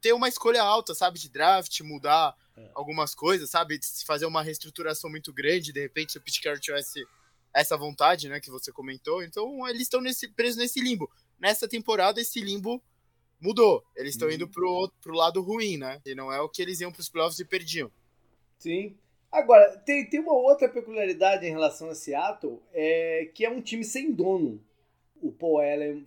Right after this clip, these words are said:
Speaker 2: faleceu, ele não tinha herdeiros e tá num fundo de gestão de espólio, o, o, o Seattle. Eu, eu, eu não tenho ouvido falar nada se vão vender pra alguém e tal,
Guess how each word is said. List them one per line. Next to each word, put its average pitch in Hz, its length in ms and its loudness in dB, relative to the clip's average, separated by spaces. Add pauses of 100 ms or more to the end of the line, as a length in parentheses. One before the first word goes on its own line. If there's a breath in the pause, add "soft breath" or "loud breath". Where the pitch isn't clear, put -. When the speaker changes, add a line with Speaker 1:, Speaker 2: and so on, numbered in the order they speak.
(100)
Speaker 2:
faleceu, 196 960 2
ele 185 220 -2
não 175 220 -6
tinha 185 320 -4
herdeiros 208 840 2
e 190 1000 0
tá 202 180 4
num 233 160 -4
fundo 233 680 0
de 180 140 -12
gestão 208 500 -2
de 247 80 -8
espólio, 208 720 10 (200)
o, 135 60 -20
o, 139 600 -18 (360)
o 127 40 -16
Seattle. 180 600 0
Eu, 233 260 -2
eu, 226 80 -6
eu 277 160 0
não 302 120 -4
tenho 294 240 -2
ouvido 240 400 -2
falar 233 340 0
nada 185 560 0 (480)
se - 120 -18
vão 131 200 -8
vender 120 400 -6
pra 123 160 -10
alguém 147 680 0
e 120 40 -6
tal, 160 340 2